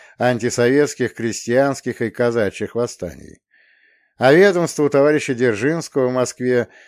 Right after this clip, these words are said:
удалось один за другим купировать вооруженные мятежи анархистов и левых эсеров. Поэтому И О председателя Совнаркома имеет возможность на некоторое время прибыть в Тридесятое царство –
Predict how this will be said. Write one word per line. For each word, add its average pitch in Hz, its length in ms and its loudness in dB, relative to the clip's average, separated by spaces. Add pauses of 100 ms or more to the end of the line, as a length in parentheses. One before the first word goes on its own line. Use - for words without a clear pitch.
(180)
удалось 156 540 4
один 143 320 0
за 127 160 0
другим 123 500 -2
купировать 117 720 -4
вооруженные 101 580 -4
мятежи 110 640 -2 (140)
анархистов 120 880 -4
и 110 80 -4
левых 95 340 -4
эсеров. - 400 -14 (1300)
Поэтому 165 500 0
И - 340 -10
О 131 220 2
председателя 107 720 -4
Совнаркома 127 800 -2 (400)
имеет 196 300 0
возможность 156 680 2
на 120 140 -2
некоторое 120 380 -2
время 160 340 0
прибыть 135 480 -2
в - 60 -20
Тридесятое 98 640 -6
царство – 117 640 -2